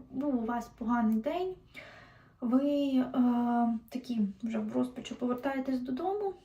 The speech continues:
відкриваєте якусь соцмережу, починаєте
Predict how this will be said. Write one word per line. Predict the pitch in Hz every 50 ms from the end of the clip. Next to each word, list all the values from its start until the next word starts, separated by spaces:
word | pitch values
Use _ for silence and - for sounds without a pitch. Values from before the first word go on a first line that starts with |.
| - _ - _ _ _ _ _ _ _ _ _ _ _ _ _ _ _ _ _ _ _ _ _ _ - 320
відкриваєте | 277 285 - - - 233 214 220 220 220 226 226 220 - - 233 214 - - - - - - - - - - - - _ - _ _ _ - - - - - - - - - -
якусь | - 247 - - - 233 - -
соцмережу, | - 277 269 - - 392 440 466 523 539 494 - 440 403 415 - - - - -
починаєте | - - - - - - 254 247 233 226 214 - - 226 233